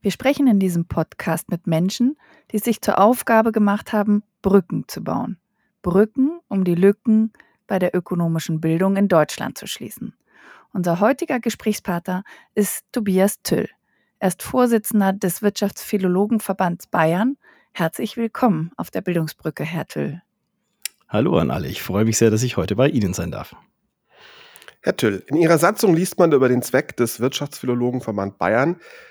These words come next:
Speaker 3: dass Sie die wirtschaftliche und rechtliche Bildung an bayerischen Schulen, insbesondere an den Gymnasien, fördern wollen. Warum Wirtschaft und Recht? Und warum die Betonung der Gymnasien?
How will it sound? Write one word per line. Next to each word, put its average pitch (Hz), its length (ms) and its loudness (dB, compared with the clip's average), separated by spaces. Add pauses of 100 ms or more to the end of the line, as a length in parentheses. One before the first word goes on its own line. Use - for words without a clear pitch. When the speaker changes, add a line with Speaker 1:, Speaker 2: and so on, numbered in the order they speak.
(100)
Speaker 3:
dass 127 140 -10
Sie 123 160 -2
die 107 240 -6
wirtschaftliche 123 720 0
und - 320 -2
rechtliche 113 400 -2
Bildung 92 380 -6
an 95 180 -6
bayerischen - 460 -4
Schulen, 85 420 -12 (200)
insbesondere 139 600 4
an 98 120 2
den 110 100 0
Gymnasien, 123 500 4
fördern 71 400 -8
wollen. - 300 -6 (360)
Warum 131 300 6
Wirtschaft 151 480 0
und 247 240 2
Recht? - 320 -2 (720)
Und 127 140 2
warum 143 240 6
die 135 80 0
Betonung 135 460 4
der 117 100 4
Gymnasien? 120 580 4